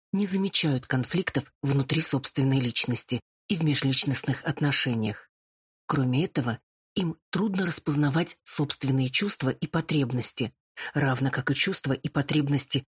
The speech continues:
других людей. Как именно это выглядит? Существуют неписанные социальные нормы, стигматизирующие переживания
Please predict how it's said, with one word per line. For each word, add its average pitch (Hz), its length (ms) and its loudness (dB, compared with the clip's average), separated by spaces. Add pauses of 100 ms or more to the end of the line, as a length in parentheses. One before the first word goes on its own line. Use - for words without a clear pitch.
(100)
других 147 460 0
людей. 127 420 0 (680)
Как 220 320 -2 (120)
именно 214 640 2
это 135 300 0
выглядит? 131 600 -2 (760)
Существуют 214 760 0
неписанные 202 600 2
социальные 151 600 2
нормы, 113 460 0 (200)
стигматизирующие 147 1000 2
переживания 135 720 0